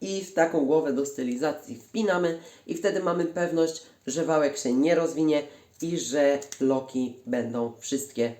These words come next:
takie same. Także bardzo przydatny produkt, jeżeli chodzi o stylizację peruk, także mi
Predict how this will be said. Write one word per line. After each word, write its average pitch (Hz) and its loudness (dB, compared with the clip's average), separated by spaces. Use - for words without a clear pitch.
takie 120 -8
same. 151 2
Także 131 0
bardzo 202 2
przydatny 196 -2
produkt, 202 -2
jeżeli 165 -4
chodzi 165 -4
o 165 -4
stylizację 160 -2
peruk, 175 -6
także 160 0
mi 180 2